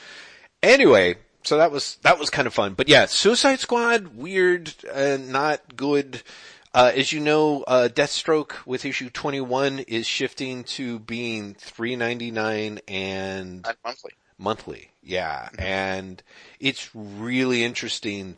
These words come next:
Speaker 1: that it happens right at the time that Priest changes up the storyline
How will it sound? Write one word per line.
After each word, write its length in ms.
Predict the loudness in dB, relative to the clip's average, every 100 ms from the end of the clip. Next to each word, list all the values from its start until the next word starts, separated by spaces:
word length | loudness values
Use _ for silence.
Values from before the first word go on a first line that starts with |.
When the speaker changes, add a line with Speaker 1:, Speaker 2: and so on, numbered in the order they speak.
| -8
Speaker 1:
that 800 | -6 -4 -4 -6 _ -12 -12 -16 _ _ _ _ _ _ _ _ _ _ _
it 160 | -4 -2
happens 580 | 4 2 2 -6 -8 -14
right 400 | -8 4 6 6
at 120 | 2 -8
the 80 |
time 340 | -2 0 0 -4
that 160 | -12
Priest 540 | -8 -8 -6 -10 -14 -10
changes 520 | -6 -6 -8 -10 -6
up 200 | -8 -8
the 100 | -12
storyline 840 | -8 -6 -2 -2 0 -2 -2 -8